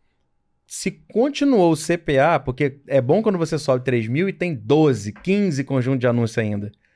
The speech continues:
Que aí você tá, eu falo isso pra galera, é o seguinte: você joga a rede. O que que é a rede? Você joga um bando de, de, de... Eu tenho um negócio hoje pra falar sobre conjunto de anúncios, vocês vão ficar doidos. Você bota um bando de conjunto de anúncio.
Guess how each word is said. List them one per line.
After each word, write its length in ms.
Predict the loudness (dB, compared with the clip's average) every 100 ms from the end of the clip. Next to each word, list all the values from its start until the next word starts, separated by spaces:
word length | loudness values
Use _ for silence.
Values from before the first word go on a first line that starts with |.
| _ _ _ _ _ _
Que 100 | -2
aí 40 |
você 260 | -2 -2 -2
tá, 260 | 0 -2 -2 -14 0
eu 240 | 2 2
falo 200 | 2 0
isso 140 | 0 -2
pra 80 | 2
galera, 320 | 4 4 2
é 20 |
o 20 |
seguinte: 300 | -2 -2 -2
você 140 | -2 0
joga 240 | 2 2
a 20 | 2
rede. 420 | 0 -2 -6 -18 _ -20
O 40 | -8
que 120 | -2
que 80 | 0
é 40 |
a 20 |
rede? 280 | 2 0 -2
Você 120 | -4
joga 240 | -2 -2 -2
um 100 | -4
bando 500 | -8 -2 0 2 -2
de, 200 | -4 -6
de, 340 | -4 -4 -4
de... 320 | -6 -8 -6 -8
Eu 80 | -6
tenho 160 | -6
um 40 | -4
negócio 340 | -2 -2 -4
hoje 100 | -6
pra 180 | -4 -2
falar 260 | -2 -2 -2
sobre 220 | -4 -6
conjunto 260 | -4 -4 -2
de 80 |
anúncios, 220 | -2 -2 -6
vocês 100 | -10
vão 80 | -6
ficar 180 | -6
doidos. 260 | -4 -4 -6 _ -20 -20 -20 _ _
Você 140 | -6
bota 260 | 0 0 0
um 120 | -2
bando 360 | 0 0 2 0
de 80 | -2
conjunto 360 | -2 0 -2
de 80 | -2
anúncio. 500 | 0 0 -4 -6 -20